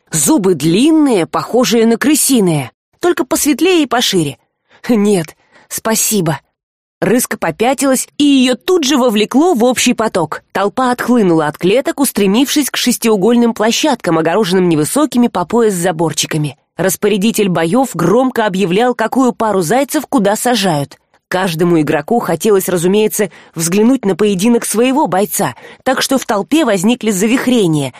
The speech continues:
одно из которых на диво удачно прижало Рыску со спутниками прямо к заборчику. "Ты на кого ставила, красотка?" — прицепился к девушке какой-то забулдыга с алчным взглядом и пачкой расписок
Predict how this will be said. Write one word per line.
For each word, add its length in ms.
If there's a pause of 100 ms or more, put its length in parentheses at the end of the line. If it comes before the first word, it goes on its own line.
(200)
одно 300
из 140
которых 420
на 140
диво 300
удачно 460
прижало 600
Рыску 280
со 140
спутниками 600
прямо 440
к 80
заборчику. 720 (640)
"Ты 200
на 140
кого 440
ставила, 560
красотка?" — 760 (280)
прицепился 600
к 60
девушке 380
какой-то 400 (220)
забулдыга 720
с 100
алчным 360
взглядом 440
и 60
пачкой 400
расписок 580